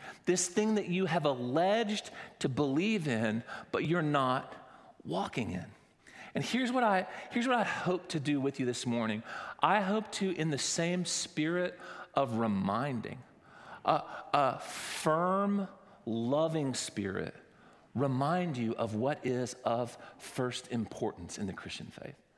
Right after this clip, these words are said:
Like, what is central, what is basic, what is ground level, what is the E on the eye chart? I hope that all of us can receive this reminder.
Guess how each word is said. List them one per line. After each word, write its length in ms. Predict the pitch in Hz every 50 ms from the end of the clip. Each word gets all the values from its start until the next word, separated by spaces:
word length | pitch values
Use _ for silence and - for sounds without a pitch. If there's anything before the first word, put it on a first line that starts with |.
| _ _ - - - -
Like, 160 | 143 135 -
what 200 | 131 143 165 -
is 280 | 151 160 156 151 - - - - -
central, 720 | - - - - - 147 131 113 - - - 101 107 104 - - - - -
what 200 | 123 143 151 -
is 160 | 151 143 -
basic, 580 | 117 104 - 117 113 107 98 - - 104 - - - - - -
what 160 | - 131 143
is 160 | 156 151 127
ground 480 | 110 98 104 110 110 110 113 113 107 95
level, 340 | 101 95 90 95 98 107 - - - - -
what 260 | - 117 131 139 139
is 360 | 139 135 135 135 135 131 - - - - -
the 140 | - 123 -
E 240 | - 120 113 110 113 -
on 180 | 113 110 98
the 140 | 95 90 -
eye 140 | 104 107 98
chart? 340 | - - - 98 101 101 - -
I 140 | - 127 143
hope 240 | 127 139 165 -
that 160 | - 190 - -
all 220 | - 123 113 117 120
of 100 | 117 123
us 120 | 123 -
can 180 | - - 123 104
receive 600 | 117 - - - - - 110 107 110 104 98 - - - - - - - -
this 180 | 101 - -
reminder. 560 | 101 95 90 87 90 90 85 - - - -